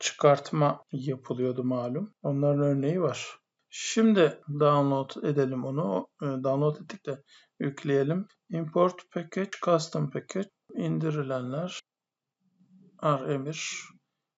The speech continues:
kitabımızın görüntüsü. Import diyorum. Buraya geliyor. Şimdi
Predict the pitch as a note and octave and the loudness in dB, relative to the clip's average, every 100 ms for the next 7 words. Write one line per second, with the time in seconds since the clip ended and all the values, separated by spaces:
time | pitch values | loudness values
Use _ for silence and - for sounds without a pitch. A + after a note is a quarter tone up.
0 | _ - - C#3 C3+ C3 B2+ C3 C#3 C3 | _ -10 -4 -4 -4 -6 -6 -4 -2 -2
1 | A#2+ - - - - F3 D#3+ D#3 B2 - | -4 -10 -12 -8 -6 -6 -6 -4 -4 -4
2 | - C3 D3+ F3 - _ _ _ _ _ | -6 -4 -4 -8 -14 _ _ _ _ _
3 | _ _ _ _ _ _ _ _ _ _ | _ _ _ _ _ _ _ _ _ _
4 | _ _ _ _ _ _ _ _ _ _ | _ _ _ _ _ _ _ _ _ _
5 | _ _ _ _ _ _ _ _ _ _ | _ _ _ _ _ _ _ _ _ _
6 | _ _ _ _ _ _ _ _ _ _ | _ _ _ _ _ _ _ _ _ _
7 | - A#2+ C#3+ F3 D#3+ C3+ - - D#3+ E3 | -6 -2 0 0 0 0 -4 -4 -2 -2
8 | E3 | -4